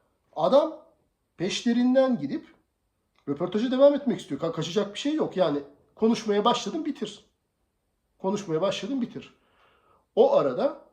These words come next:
yumruklu saldırıya u-, u-, u-, uğruyor kendisi gördüğüm kadarıyla.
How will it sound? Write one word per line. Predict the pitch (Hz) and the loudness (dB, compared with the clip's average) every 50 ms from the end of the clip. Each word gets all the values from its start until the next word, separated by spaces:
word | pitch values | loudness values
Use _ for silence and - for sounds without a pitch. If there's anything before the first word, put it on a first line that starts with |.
| _ - | _ -10
yumruklu | 143 170 196 185 165 - - 214 | -6 -6 -4 -4 -6 -6 -6 0
saldırıya | - 185 170 160 151 156 151 147 135 | 4 4 4 4 2 -2 -4 -4 -4
u-, | 117 107 - - _ _ _ - | -6 -8 -12 -18 _ _ _ -12
u-, | 131 120 120 131 143 | -10 -10 -8 -6 -6
u-, | 131 127 127 131 131 | -6 -6 -6 -8 -8
uğruyor | - 156 135 123 123 120 92 85 - _ _ _ _ _ | -8 -6 -6 -4 -6 -6 -8 -10 -16 _ _ _ _ _
kendisi | - - 113 107 95 - - 113 | -10 -8 -8 -8 -10 -14 -16 -8
gördüğüm | - 139 143 139 120 127 117 113 | -4 -2 -2 -2 -2 -6 -10 -12
kadarıyla. | - 110 101 - - - - - 240 247 247 | -12 -14 -16 -16 -16 -14 -8 -6 -6 -6 -6